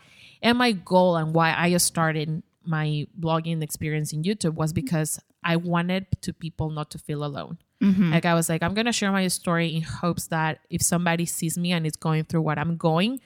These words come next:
Speaker 1: they know that there is more people like them. They
Speaker 2: Yeah.
Speaker 1: know that they are not alone, and they know that, that it does get better."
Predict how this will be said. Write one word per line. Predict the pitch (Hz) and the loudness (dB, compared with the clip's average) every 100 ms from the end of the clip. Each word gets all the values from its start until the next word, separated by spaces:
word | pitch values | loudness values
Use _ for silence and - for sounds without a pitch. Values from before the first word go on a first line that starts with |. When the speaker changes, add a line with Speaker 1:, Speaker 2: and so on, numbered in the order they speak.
| _ _ _ 175 | _ _ _ 2
Speaker 1:
they | 180 180 | 4 6
know | 175 170 | 6 4
that | 165 | 2
there | 160 156 | 2 0
is | - | 0
more | 160 156 | 0 0
people | - - 87 | -4 -10 -10
like | - - - | -10 -10 -10
them. | - 180 _ | -12 -12 _
They | 185 208 | 4 6
Speaker 2:
Yeah. | 180 180 | 6 6
Speaker 1:
know | 165 165 165 | 6 6 4
that | 165 160 156 - _ 180 | 2 0 -2 -8 _ 4
they | 180 | 4
are | 185 | 6
not | 175 185 | 4 4
alone, | 180 117 87 180 _ _ - _ - | 2 -2 -6 -8 _ _ -20 _ 0
and | 175 | 4
they | 175 175 | 4 4
know | 175 170 | 4 2
that, | 160 | 2
that | 151 - | -2 -4
it | 156 | -4
does | 156 107 - | -2 -4 -4
get | - - | -6 -4
better." | 98 - | -6 -8